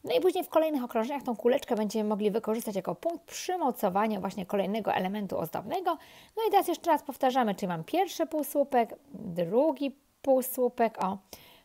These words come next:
półsłupek, czyli o, przekładam i dobieram nitkę i dociskam trzeci, teraz czwarty, piąty,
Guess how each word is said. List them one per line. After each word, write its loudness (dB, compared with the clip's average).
półsłupek, 2
czyli -2
o, -2
przekładam 0
i 0
dobieram 4
nitkę -2
i -2
dociskam -4
trzeci, 0
teraz -6
czwarty, 2
piąty, 4